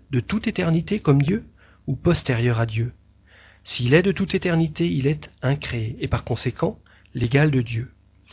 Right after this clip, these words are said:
Dieu alors n'est plus unique, il y a le Dieu du bien et le Dieu du mal. Est-il postérieur ? Alors c'est une créature de Dieu. Puisqu'il ne fait que le mal, qu'il est incapable de faire le bien et de se repentir,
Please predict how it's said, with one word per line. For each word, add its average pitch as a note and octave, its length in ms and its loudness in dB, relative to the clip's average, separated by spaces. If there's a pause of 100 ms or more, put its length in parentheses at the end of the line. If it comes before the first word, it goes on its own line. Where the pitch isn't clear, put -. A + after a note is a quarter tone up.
(360)
Dieu D3+ 200 6
alors G#3+ 240 6
n'est G#3 120 2
plus G3 260 -4
unique, - 600 -2
il B2 160 -2
y A#2+ 60 2
a A#2+ 80 2
le A#2+ 140 2
Dieu A#2 360 2
du A#2 160 -4
bien B2+ 260 -2 (240)
et G3 60 2
le F#3+ 140 6
Dieu E3+ 220 4
du D3+ 160 2
mal. G#2+ 360 0 (580)
Est-il D3 220 2
postérieur ? F3 720 0 (520)
Alors B2+ 300 0
c'est - 200 -6
une F3+ 140 2
créature D#3 460 -2
de C3 100 -2
Dieu. A#2+ 280 -8 (580)
Puisqu'il C#3+ 340 2
ne C#3 80 6
fait B2+ 200 -2
que - 180 0
le F#3 140 6
mal, E3+ 380 0 (320)
qu'il A#2 120 -4
est A2+ 260 -4
incapable E3+ 500 0
de D3+ 60 0
faire D#3 240 -4
le C#3+ 80 2
bien A#2+ 300 -2 (360)
et C#3 80 -6
de A#2+ 60 -2
se A#2 160 -4
repentir, C#3 760 -2